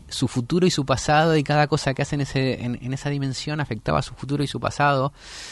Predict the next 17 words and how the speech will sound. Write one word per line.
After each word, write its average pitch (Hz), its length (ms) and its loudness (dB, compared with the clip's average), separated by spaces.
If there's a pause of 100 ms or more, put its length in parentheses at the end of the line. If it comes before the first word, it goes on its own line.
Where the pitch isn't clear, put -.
(120)
Entonces 117 320 2
empiezas 123 320 -2
a 135 60 2
hacer 131 240 -2
saltos 139 340 -4
temporales 131 680 4
y 120 40 2
es 117 120 0
muy, 143 340 -2 (520)
entonces, 135 420 2 (320)
la, 131 140 8 (160)
la 127 140 6
idea 190 340 8
es 185 120 6
que - 200 -6 (100)
quizás - 340 2 (220)
no, 170 480 4